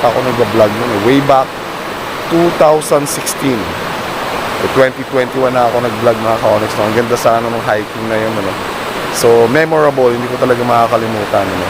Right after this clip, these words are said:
Kasama ko yung boss ko, tsaka yung isang staff. So, kasama namin yung tour guide na katutubong mangyan. Wow, enjoyable. Nung nakarating kami, no, worth it, nawala yung pagod namin.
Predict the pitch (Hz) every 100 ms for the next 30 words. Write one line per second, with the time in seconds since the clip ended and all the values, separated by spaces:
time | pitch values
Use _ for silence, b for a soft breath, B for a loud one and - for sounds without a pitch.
0 | 92 104 120 110 98 127 123 117 127 123
1 | - 113 113 104 110 107 95 101 104 107
2 | - 98 98 - - - - - - -
3 | - 98 101 104 - 113 113 113 113 117
4 | 147 151 139 127 120 113 113 113 117 107
5 | 110 107 110 107 98 92 90 95 117 117
6 | 95 107 110 123 127 120 107 120 120 131
7 | 127 127 123 127 131 113 113 147 151 170
8 | - 131 135 127 131 135 120 123 127 127
9 | 117 117 120